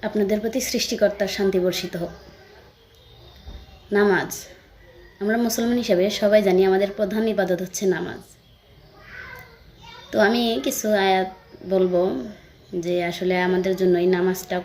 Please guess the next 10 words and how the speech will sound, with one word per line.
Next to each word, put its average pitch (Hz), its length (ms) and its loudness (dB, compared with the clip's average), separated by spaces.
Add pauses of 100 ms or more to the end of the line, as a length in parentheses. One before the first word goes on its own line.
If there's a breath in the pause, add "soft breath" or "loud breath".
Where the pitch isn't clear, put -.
কতটুকু 190 600 -2 (100)
গ্রহণযোগ্য, 180 800 0 (360)
কোরআন 180 240 2
এটাকে 180 440 -2
কতটুকু 190 420 -8
সহমত 185 480 -2
মানে 180 300 0
পোষণ 185 360 0
করেছেন, 180 380 0
এটা 175 260 -4